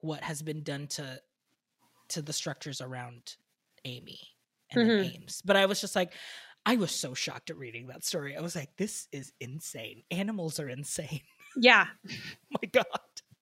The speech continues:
Speaker 1: Oh.
Speaker 2: It was a very precise metaphor.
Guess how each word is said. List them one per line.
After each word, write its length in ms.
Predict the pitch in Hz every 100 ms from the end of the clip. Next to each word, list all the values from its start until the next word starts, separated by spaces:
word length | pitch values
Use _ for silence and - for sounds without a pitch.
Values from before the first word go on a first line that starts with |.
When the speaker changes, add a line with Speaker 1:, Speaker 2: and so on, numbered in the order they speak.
| - _ - - - - - - - - - - - - -
Speaker 1:
Oh. 320 | 190 180 160 - - - - _ _ _ _ _ _ _ _ _ _ _ _ _ _ _
Speaker 2:
It 200 | 302 311
was 640 | 339 349 349 294 - - - _ _ _ _ - _ _ _ _ _ _ _ _ _ _ _ _ _ -
a 160 | 262
very 1200 | 247 208 202 208 262 269 277 302 320 330 359 381 359 - _ _ - - - _ _ _ _ _ _ _ _ _ _ _ _ _ -
precise 1300 | - 247 - - - 220 214 220 214 - - - - _ _ _ _ _ _ _ _ _ _ -
metaphor. 920 | 208 208 190 175 - - - - 214